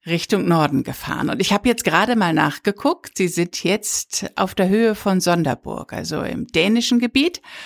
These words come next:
Wie ihr auch live mitverfolgen könnt, wo die Dagmar On gerade ist und wie die Bedingungen sind, das erzählt Arvid Fuchs euch gleich direkt.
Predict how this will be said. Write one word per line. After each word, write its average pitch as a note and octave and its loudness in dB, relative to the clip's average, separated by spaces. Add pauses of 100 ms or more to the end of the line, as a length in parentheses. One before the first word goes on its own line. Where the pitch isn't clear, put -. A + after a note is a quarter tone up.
(540)
Wie F#3 -4
ihr A3+ 0
auch G3 0
live G3 2
mitverfolgen D#3 0
könnt, C#3 -4
wo F3 4
die E3+ 0
Dagmar D#3 0
On D#3 2
gerade C#3+ 2
ist - -2
und D3 -2
wie E3 0
die D#3 0
Bedingungen D3+ 0
sind, D#3+ -2 (460)
das D#3 2
erzählt C#3+ 0
Arvid C#3 -2
Fuchs - -4
euch B2+ -8
gleich - -8
direkt. - -10